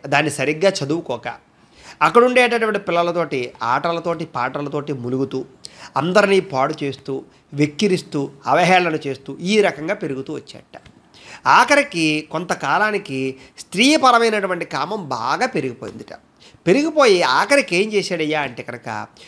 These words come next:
ఒకరోజు ఆ ఊర్లో ఉండేటటువంటి బ్రాహ్మలు, అందులో బ్రాహ్మణ స్త్రీ ఒక ఆవిడ ఉంటే కనుక, అంటే ఒక బ్రాహ్మణుడు ఉండేవాడు, ఆయన భార్య అయినటువంటి స్త్రీ ఎవరైతే ఉన్నారో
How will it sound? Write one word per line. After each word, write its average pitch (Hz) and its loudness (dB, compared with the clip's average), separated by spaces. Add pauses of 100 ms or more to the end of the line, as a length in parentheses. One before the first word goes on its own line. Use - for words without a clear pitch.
(180)
ఒకరోజు 151 2 (240)
ఆ 139 6
ఊర్లో 254 4
ఉండేటటువంటి 196 0
బ్రాహ్మలు, 135 -4 (200)
అందులో 175 4
బ్రాహ్మణ 160 0
స్త్రీ 202 -4
ఒక 240 0
ఆవిడ 165 0
ఉంటే 135 -10
కనుక, 117 -10
అంటే 160 -6
ఒక 175 -2
బ్రాహ్మణుడు 147 0
ఉండేవాడు, 131 -8 (360)
ఆయన 139 2
భార్య 143 4
అయినటువంటి 220 -2
స్త్రీ 165 -6
ఎవరైతే 151 0
ఉన్నారో 139 -2